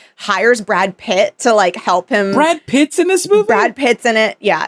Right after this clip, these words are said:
Speaker 2: Oh
Speaker 1: It's
Speaker 2: my God. Okay,
Speaker 1: it's
Speaker 2: so y'all thought
Speaker 1: great.
Speaker 2: we're, y'all thought we were gonna talk about Happy Birthday to Me. No, we're gonna <laughs>
Speaker 1: We're gonna talk
Speaker 2: Surprise.
Speaker 1: about Lost City.
Speaker 2: <laughs>
Speaker 1: Yeah. It wa-, it's great.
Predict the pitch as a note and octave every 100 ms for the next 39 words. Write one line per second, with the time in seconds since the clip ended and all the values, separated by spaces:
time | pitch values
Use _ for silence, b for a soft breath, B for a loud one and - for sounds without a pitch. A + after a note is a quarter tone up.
0 | - G#3+ F#4+ G#4+ E3 - D3 G#3 C#3+ B
1 | B E3+ F3 D4 - C#4 G3 G3 B3 B3
2 | G#3 G3+ F#3+ - - D#3+ C#3 A3+ G4 -
3 | F#3 D#3+ D#3+ D3 D3 C3+ D3+ B2+ B2 G#2+
4 | C3 B2 B2 - A2+ - A#2+ F3 - D3
5 | C#3+ D3 C#3 E3 E3+ C#3+ E3+ C#3 - -
6 | D5+ - B3+ C#4 E4+ G#3+ B3 C4+ B3 B3
7 | C4 - G#4 - C5+ - A#4+ - F4 -
8 | G#3 F3+ C3 - - - D3+ B B B
9 | - - C#4+ D4+ - D4 G#3+ - -